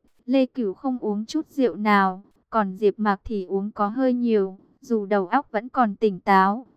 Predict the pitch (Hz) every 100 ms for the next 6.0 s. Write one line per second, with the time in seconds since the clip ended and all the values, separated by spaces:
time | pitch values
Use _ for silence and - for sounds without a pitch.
0 | - 262 262 269 262 - 247 180 202 202
1 | 277 240 180 208 202 - 254 262 262 254
2 | 262 247 247 - _ 226 208 - 214 185
3 | - 254 - 226 190 202 190 202 254 247
4 | 240 156 - 277 254 247 247 _ - 240
5 | 185 208 170 233 262 254 233 220 214 196